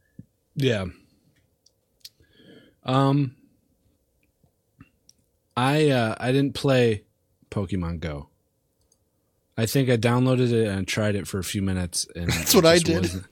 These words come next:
Speaker 1: it was not for me. It didn't click.
Speaker 2: I was outside
Speaker 1: I
Speaker 2: for
Speaker 1: could
Speaker 2: five minutes, and I'm like, "What the fuck am I doing?" And I just <laughs>
Speaker 1: But at the same time, I could understand why people would get behind it.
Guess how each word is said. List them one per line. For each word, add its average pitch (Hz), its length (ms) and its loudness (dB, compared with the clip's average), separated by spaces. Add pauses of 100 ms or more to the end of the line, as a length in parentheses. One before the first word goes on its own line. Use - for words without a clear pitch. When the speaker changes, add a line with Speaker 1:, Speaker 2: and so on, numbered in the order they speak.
(460)
Speaker 1:
it 98 80 -2
was 113 260 6
not 113 440 4 (160)
for - 180 -4
me. 98 220 0
It 90 80 -4
didn't 92 260 -4
click. - 460 -2 (440)
Speaker 2:
I 147 80 2
was 139 140 6
outside 151 340 6
Speaker 1:
I 143 80 6
Speaker 2:
for - 60 0
Speaker 1:
could 147 120 6
Speaker 2:
five 127 220 4
minutes, 123 280 2
and 127 60 -2
I'm 117 40 2
like, 117 140 2
"What 143 100 2
the 120 100 0
fuck - 440 2
am 117 100 -2
I 110 100 -2
doing?" 104 520 0
And 104 120 -6
I 110 80 -8
just - 300 -4 (200)
<laughs> 302 100 -2 (580)
Speaker 1:
But 143 120 6
at 151 100 6
the 151 80 0
same 170 280 6
time, 160 200 4
I 139 100 4
could 127 140 0
understand 120 720 0
why 131 140 2
people 143 320 0
would 147 160 2
get 156 120 -2
behind 151 360 -2
it. 190 160 -6